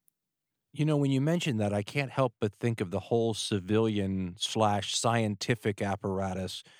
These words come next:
that arose after the Second World War. It seemed like it didn't exist,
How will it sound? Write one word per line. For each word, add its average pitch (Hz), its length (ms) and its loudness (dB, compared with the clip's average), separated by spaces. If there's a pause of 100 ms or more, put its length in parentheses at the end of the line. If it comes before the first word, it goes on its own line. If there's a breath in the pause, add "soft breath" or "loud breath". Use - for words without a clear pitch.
(380 soft breath)
that 107 160 4
arose 110 480 4
after 95 300 0
the 92 100 -2
Second 98 380 0
World 95 280 -2
War. 98 180 0
It 95 60 -4
seemed 143 300 0
like 117 200 4
it 98 100 -4
didn't 117 240 2
exist, 104 460 0